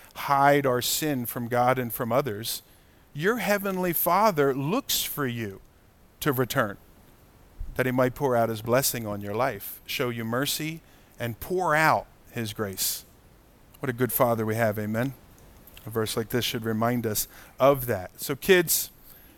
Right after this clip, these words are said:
honor your father and your mother. Deuteronomy chapter five says this, "Honor your father and your mother, that it might go well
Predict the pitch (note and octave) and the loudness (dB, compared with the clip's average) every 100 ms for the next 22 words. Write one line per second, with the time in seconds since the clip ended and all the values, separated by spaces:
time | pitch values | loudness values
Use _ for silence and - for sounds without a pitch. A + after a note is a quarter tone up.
0 | - - - - - - D3+ F3 F#3 D#3+ | -20 -20 -20 -20 -16 -2 6 8 8 6
1 | - F#3 F#3 F#3 F3 D#3+ D3+ D3+ F3+ G3+ | 8 10 10 8 6 4 2 4 4 4
2 | A3 G3+ - - - - - - - - | 0 -6 -14 -18 -20 -20 -20 -20 -20 -20
3 | _ - - G#2+ D3 D3 D3+ D3+ C#3+ E3+ | _ -20 -12 -2 4 8 8 8 6 8
4 | D3 D3+ - D3+ D#3 C#3 D3+ C#3 D#3 D3 | 8 4 6 8 8 6 2 2 4 2
5 | C#3 D3+ F3 D#3+ - D#3+ D#3 D#3 C#3+ C#3 | 4 2 2 0 4 4 4 2 -2 0
6 | C#3+ D3 C#3 B2 D3+ D#3+ D#3+ D#3+ C#3+ D3+ | 0 0 0 4 6 6 2 0 2 2
7 | E3 - D#3 D3+ C#3+ D#3 B2+ A2+ A#2 C3 | 0 0 2 2 4 4 4 2 -2 -6